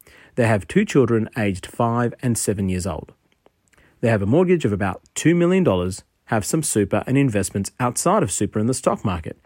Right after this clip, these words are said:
But this isn't enough to cover their expenses in the event of one of them becoming ill. They also have two investment properties with total debt of about one point five million, which is negatively geared after accounting for some income from rent, et cetera.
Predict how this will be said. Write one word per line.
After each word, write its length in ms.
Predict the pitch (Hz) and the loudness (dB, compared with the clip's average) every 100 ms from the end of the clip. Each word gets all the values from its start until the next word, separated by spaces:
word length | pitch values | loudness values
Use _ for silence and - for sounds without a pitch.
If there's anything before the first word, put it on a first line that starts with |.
| _ _ _ _ - | _ _ _ _ -2
But 220 | 143 - | -2 2
this 200 | 226 - | 0 2
isn't 260 | 214 185 202 | 2 4 2
enough 440 | 175 104 95 - _ _ _ _ - | 2 0 -2 -8 _ _ _ _ -4
to 100 | 120 | -2
cover 260 | 120 107 | 0 0
their 160 | 98 90 | 0 -4
expenses 680 | 92 - 196 - 98 92 - 135 | -6 0 0 0 -2 -2 -6 -2
in 100 | 120 | 0
the 100 | 110 | 2
event 300 | 101 98 104 | 0 -2 -4
of 160 | 92 _ | -6 _
one 200 | 110 107 | -2 0
of 80 | 98 | 0
them 120 | 92 | -2
becoming 400 | 92 95 90 90 | -4 -6 -6 -6
ill. 280 | 156 113 - - _ _ _ _ _ _ _ _ | 0 0 -2 -12 _ _ _ _ _ _ _ _
They 100 | - | 4
also 240 | 202 240 226 | 4 4 0
have 360 | 165 139 - - | 2 0 -2 0
two 160 | 190 | 2
investment 440 | 135 113 170 180 170 | 4 4 2 0 0
properties 560 | 170 165 165 156 - | 0 4 4 2 0
with 160 | 98 - | -6 -4
total 280 | 131 131 120 | 0 2 2
debt 260 | 113 107 - | 0 -2 -2
of 80 | 117 | -4
about 280 | 104 107 120 | -2 -2 0
one 200 | 151 175 | 0 2
point 180 | 190 | 0
five 220 | - 127 95 | 2 0 0
million, 440 | 92 92 90 101 - _ _ _ | -4 -2 -4 -6 -12 _ _ _
which 160 | 139 | 0
is 100 | 151 | 2
negatively 520 | 120 139 165 175 160 117 | 2 4 4 4 2 0
geared 360 | 92 95 92 - | 0 -2 -2 -4
after 300 | 113 - 123 | -6 -2 -4
accounting 440 | - 107 92 98 | -2 -4 -2 -6
for 180 | - 101 | -4 -6
some 180 | - 104 - | -4 -6 0
income 380 | 165 160 92 82 | 0 0 -4 -4
from 240 | 104 98 | -4 -2
rent, 240 | 85 90 | -4 -6
et 100 | 101 | -8
cetera. 400 | - 101 - 82 | -6 -8 -8 -14